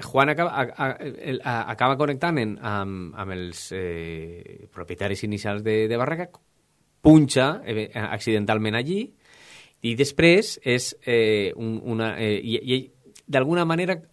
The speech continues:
comença a, a traslladar un poc lo que, lo que ell havia fet en, en, en Oji, no? Em, en paral·lel, i, i cobrant el gran protagonisme, eh, mm, un treballador de la discoteca, que era Car-, Carlos Simó, acaba, acaba, acaba punxant i,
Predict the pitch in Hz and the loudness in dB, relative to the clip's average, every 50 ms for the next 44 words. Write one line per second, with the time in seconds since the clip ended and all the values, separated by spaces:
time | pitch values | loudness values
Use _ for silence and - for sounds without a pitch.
0 | - 165 135 - 147 135 147 165 160 - 175 165 135 104 147 139 139 - - 147 | -16 -8 -2 2 2 2 2 0 -2 -2 -2 -2 -2 0 0 0 0 0 -4 -4
1 | - 135 131 120 131 131 143 160 165 143 - 151 151 151 160 143 135 139 127 120 | -4 -2 -2 0 2 2 2 0 0 0 0 0 0 0 -2 -2 0 -2 -2 -2
2 | 131 - 131 127 127 120 120 113 110 - 107 104 - 101 98 98 87 - - 104 | -2 -2 0 0 0 0 -4 -4 -4 -4 -6 -4 -4 -6 -6 -6 -8 -10 -8 -8
3 | 101 98 92 92 87 87 85 - - 104 95 95 87 80 - 76 78 95 135 - | -6 -6 -6 -8 -8 -10 -12 -12 -12 -10 -8 -8 -8 -8 -12 -12 -12 -12 -12 -12
4 | - - - - - - - - _ - 143 139 139 135 135 135 135 135 131 131 | -14 -20 -20 -20 -20 -20 -20 -20 _ -2 2 2 4 4 4 4 2 0 -2 -4
5 | 127 120 - _ - - - - _ _ _ _ _ _ _ _ _ - 135 120 | -6 -8 -10 _ -20 -20 -20 -20 _ _ _ _ _ _ _ _ _ -4 -4 0
6 | 120 135 127 123 123 139 165 196 214 214 175 - 131 120 117 113 - 123 117 110 | 2 4 4 6 6 6 8 8 6 6 4 0 0 0 -2 -2 -2 -4 -4 -4
7 | 104 90 - _ _ - - 107 120 131 127 147 147 147 147 135 143 135 131 135 | -6 -10 -14 _ _ -4 -2 0 0 0 2 2 2 2 0 0 0 0 0 0
8 | 135 135 139 151 151 143 147 165 175 196 214 - - 135 120 117 113 110 107 104 | 0 0 -2 -4 -4 -4 -4 -6 -6 -6 -8 -10 -4 0 2 4 4 4 4 4
9 | 101 98 95 92 87 82 80 76 73 - - - _ _ _ - 104 92 87 82 | 2 0 0 -2 -2 -2 -4 -6 -10 -12 -18 -20 _ _ _ -18 -14 -12 -12 -10
10 | 80 80 73 87 104 - 101 104 101 98 123 160 165 143 117 107 101 98 - 131 | -10 -10 -10 -6 -4 -2 0 0 0 0 0 0 0 0 0 0 -2 -4 -6 -6
11 | 123 139 170 151 123 101 95 - 98 87 - - - 98 98 98 101 104 - 123 | -4 -4 -2 -2 -4 -4 -4 -6 -6 -8 -8 -12 -12 -10 -10 -8 -8 -6 -6 -4
12 | 135 160 180 214 - - - 104 - - 98 98 110 113 - - 117 95 - 101 | -4 -4 -4 -6 -8 -12 -16 -14 -10 -8 -4 -2 -2 -2 -2 -4 -8 -6 -4 -4
13 | 101 98 - 110 101 - 101 101 107 110 113 131 127 127 - 170 190 190 - 135 | -4 -4 -4 -6 -6 -4 -2 -2 -2 -2 -2 -4 -4 -4 -4 -4 -4 -4 -6 -6
14 | 131 | -8